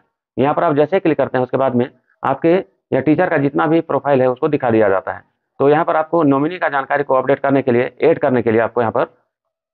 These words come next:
आप तीन नॉमिनी को ऐड कर सकते हैं। तो यहाँ पर सबसे पहले यहाँ पर इस कर्मचारी के मामले में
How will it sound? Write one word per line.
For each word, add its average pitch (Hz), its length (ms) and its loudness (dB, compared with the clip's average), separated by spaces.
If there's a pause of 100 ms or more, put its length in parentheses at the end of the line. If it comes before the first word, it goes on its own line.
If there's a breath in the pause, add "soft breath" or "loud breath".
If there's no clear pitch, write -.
(880)
आप 131 220 -4
तीन 180 280 2 (440)
नॉमिनी 156 280 4
को 143 180 2
ऐड 165 140 2
कर 131 120 -2
सकते 104 260 -6
हैं। 98 120 -6 (280)
तो 131 60 0
यहाँ 139 120 0
पर 160 140 0
सबसे 151 260 -2
पहले 151 180 0
यहाँ 135 140 0
पर - 420 -4
इस 147 80 0
कर्मचारी 147 380 0
के 147 80 0
मामले 135 260 2
में 123 140 -6